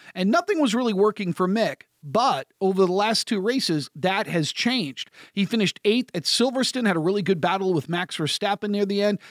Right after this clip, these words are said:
and then a sixth place finish in Austria. And these points have really helped Haas get out of the basement in the Constructors' Championship.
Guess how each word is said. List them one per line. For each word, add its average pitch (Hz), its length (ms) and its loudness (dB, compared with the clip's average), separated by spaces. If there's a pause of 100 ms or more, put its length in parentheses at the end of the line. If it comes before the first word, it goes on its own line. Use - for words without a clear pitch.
(120)
and 190 140 2
then 330 80 2
a 262 80 4
sixth - 640 -2
place 175 320 0
finish 175 360 -2
in 180 220 -4
Austria. 214 560 0 (360)
And 175 100 -6
these 262 180 0
points 330 440 2
have 180 160 0
really 240 260 0
helped 214 240 0
Haas 247 340 0
get 202 140 -2
out 208 120 0
of 190 60 -2
the 170 60 0
basement 208 460 -2
in 185 80 -2
the 175 80 -2
Constructors' 175 580 -4
Championship. 247 720 -2